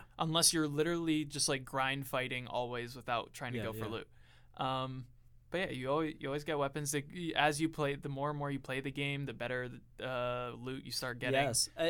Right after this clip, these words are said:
Speaker 2: the more shrines you get, the more shrines you complete, the better, uh, the treasure chest loot will become.
Speaker 1: Yeah.
Speaker 2: You know, it's like this whole, like,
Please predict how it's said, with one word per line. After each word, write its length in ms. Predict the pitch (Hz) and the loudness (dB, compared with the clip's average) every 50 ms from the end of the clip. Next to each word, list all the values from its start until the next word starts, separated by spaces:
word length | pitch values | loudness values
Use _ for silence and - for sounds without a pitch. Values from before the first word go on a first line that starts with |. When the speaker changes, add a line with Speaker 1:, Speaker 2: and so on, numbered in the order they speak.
| - - | 2 2
Speaker 2:
the 140 | 180 170 156 | 0 0 2
more 280 | 165 165 170 180 175 | 4 4 6 6 6
shrines 420 | 165 - - 170 165 170 170 156 165 | 4 2 2 4 4 4 4 2 0
you 80 | 170 | 0
get, 320 | 151 160 160 165 165 160 - - | 2 4 4 4 4 4 0 -8
the 140 | - 151 135 | -8 -4 0
more 140 | 143 151 147 | 0 0 2
shrines 240 | - 170 165 160 156 | 2 2 0 2 0
you 60 | 160 | -2
complete, 480 | - 147 143 - 160 160 165 170 165 - - - - - | -2 -4 -2 0 0 0 2 0 -2 -4 -10 -20 -16 -6
the 80 | - 139 | -6 -4
better, 500 | 131 120 135 135 143 151 151 151 147 147 147 - - - - | -2 0 0 2 4 4 4 4 4 2 0 -6 -20 -16 -6
uh, 260 | 151 139 131 127 123 | 2 4 4 6 6
the 100 | 117 127 | 4 2
treasure 320 | 120 - - 143 135 135 127 | -2 0 0 0 0 0 -2
chest 360 | - - 135 131 123 - - | 0 0 2 6 6 6 4
loot 320 | 110 117 127 135 147 - | 4 2 2 2 2 0
will 140 | 147 135 135 | 0 -2 0
become. 540 | 127 135 123 117 - - 117 123 131 139 147 | 0 -2 -2 -4 -4 -2 0 0 0 0 2
Speaker 1:
Yeah. 100 | 151 143 151 | 0 2 4
Speaker 2:
You 60 | 151 | 6
know, 100 | 151 151 | 6 6
it's 100 | 147 - | 4 4
like 140 | 156 147 151 | 2 0 0
this 120 | 165 151 | -2 -2
whole, 280 | - - 180 175 175 170 | -2 0 2 4 6 8
like, 280 | 165 151 135 123 - | 8 8 8 6 4